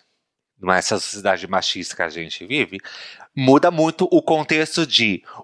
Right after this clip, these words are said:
uma esposa sofrendo terror psicológico, matou ou picou o marido, para uma ex-garota de programa, matou o cara com quem ela era casada, e não,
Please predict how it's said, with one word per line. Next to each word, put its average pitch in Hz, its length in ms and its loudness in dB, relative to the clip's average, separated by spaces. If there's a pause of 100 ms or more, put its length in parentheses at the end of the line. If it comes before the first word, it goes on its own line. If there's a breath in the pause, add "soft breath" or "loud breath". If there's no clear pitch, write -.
uma 131 340 6
esposa 160 640 0
sofrendo 135 440 -4
terror 123 320 0
psicológico, 135 1120 2
matou 135 400 0
ou 165 60 0
picou 156 280 0
o 135 40 -2
marido, 113 520 -2 (160)
para 127 480 8 (320 loud breath)
uma 135 380 6
ex-garota 156 800 2
de 135 100 -4
programa, 175 1080 2 (240 soft breath)
matou 170 920 4
o 147 160 4
cara 143 300 2
com 139 120 -14
quem 131 160 -2
ela 123 380 0
era 123 100 -4
casada, 143 600 2
e 156 40 0
não, 151 100 -8